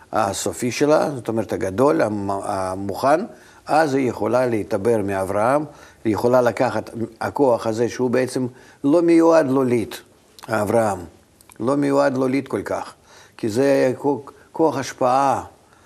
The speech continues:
כן? אבל, אה, יחד עם השרה יכול כבר להמשיך את ה-,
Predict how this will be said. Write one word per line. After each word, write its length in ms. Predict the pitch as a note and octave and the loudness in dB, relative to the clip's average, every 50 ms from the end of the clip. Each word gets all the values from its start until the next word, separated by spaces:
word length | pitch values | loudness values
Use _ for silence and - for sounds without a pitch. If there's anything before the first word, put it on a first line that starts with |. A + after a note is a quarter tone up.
| _ _ _ _ - | _ _ _ _ -8
כן? 180 | B2 C3 D#3 G3+ E3+ - - - - _ _ _ - | -6 -6 -6 -8 -10 -14 -20 -20 -20 _ _ _ -8
אבל, 580 | G2+ G2 F#2+ A2+ B2 A#2+ A#2 A2+ G#2+ G#2+ G2 F#2 - - | -6 -4 0 2 4 4 4 2 2 0 -2 -4 -4 -4
אה, 680 | A#2+ A2+ G#2+ G#2 G#2 G#2 G#2 G2+ G2+ F#2+ F#2+ G2 - G#2+ | -2 -2 -2 -2 -2 -4 -4 -4 -6 -6 -6 -8 -6 -4
יחד 300 | G2+ G#2+ A#2+ A2 - G#2+ G2+ - | 0 0 0 0 0 -6 -4 -4
עם 160 | A2 G#2 G#2 G#2 | -4 -2 -2 -4
השרה 800 | G#2 G2+ G2 G2 F#2+ F#2 F2 - - - A#2 A#2 C3+ D#3 - - - - - - - - - - | -2 -2 -4 -4 -6 -6 -8 -10 -6 -4 -2 0 0 0 0 -2 -6 -12 -20 -20 -20 -20 -12 -8
יכול 400 | G#2+ G#2 - - A2+ A#2+ B2 A#2+ | -8 -8 -6 -4 -4 -2 -2 -2
כבר 220 | A#2+ - A2+ A2 | -6 -6 -6 -6
להמשיך 600 | G#2 G2+ G2 F#2+ G2 F#2 - - A2+ G#2 - - - _ - - _ - _ _ - _ - | -4 -4 -6 -6 -8 -8 -8 -6 -6 -6 -8 -10 -16 _ -20 -20 _ -20 _ _ -20 _ -10
את 180 | A2 A2 - A#2+ | -10 -6 -4 -4
ה-, 360 | G2+ F#2+ F#2+ F#2 F#2 F2+ D#2 | -2 -2 -2 -4 -4 -6 -8